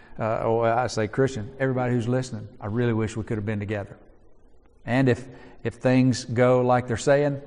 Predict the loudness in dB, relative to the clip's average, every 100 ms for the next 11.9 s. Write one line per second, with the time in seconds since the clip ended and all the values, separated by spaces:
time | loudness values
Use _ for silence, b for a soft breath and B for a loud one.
0 | -16 -18 -10 -4 0 0 0 0 0 -2
1 | B B B B B B B B B B
2 | B 8 10 12 10 10 2 4 2 0
3 | -2 2 2 2 0 0 0 4 4 8
4 | 12 12 10 2 -8 -6 -4 -2 -2 -2
5 | -4 -4 0 2 2 0 -2 0 0 0
6 | -4 -6 -6 -4 -4 -2 -2 -2 -2 -2
7 | -2 -6 -4 -2 -2 -2 -4 -8 -10 -6
8 | -6 -6 -10 -16 -20 -20 -20 -20 -20 _
9 | -10 -2 -2 -2 -6 -6 -6 -12 -20 -20
10 | _ _ _ _ _ _ -16 -4 0 2
11 | 2 0 -2 -2 -6 -4 -4 -4 -12